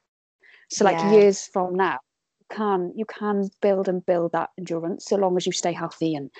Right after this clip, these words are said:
Speaker 1: you know, relatively well and touch wood, hopefully
Speaker 2: Mm.
Speaker 1: not too many
Speaker 2: Mm.
Speaker 1: injuries along the way. It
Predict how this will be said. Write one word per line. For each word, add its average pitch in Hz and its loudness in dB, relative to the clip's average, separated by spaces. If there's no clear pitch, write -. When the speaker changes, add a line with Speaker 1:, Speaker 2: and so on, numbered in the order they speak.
Speaker 1:
you 175 0
know, 165 -2
relatively 170 -2
well 202 4
and 170 -4
touch - -6
wood, 226 4
hopefully 196 -2
Speaker 2:
Mm. 180 -12
Speaker 1:
not - -8
too 196 -20
many - -20
Speaker 2:
Mm. 247 -2
Speaker 1:
injuries 247 4
along 214 4
the 202 -2
way. 185 -2
It 185 0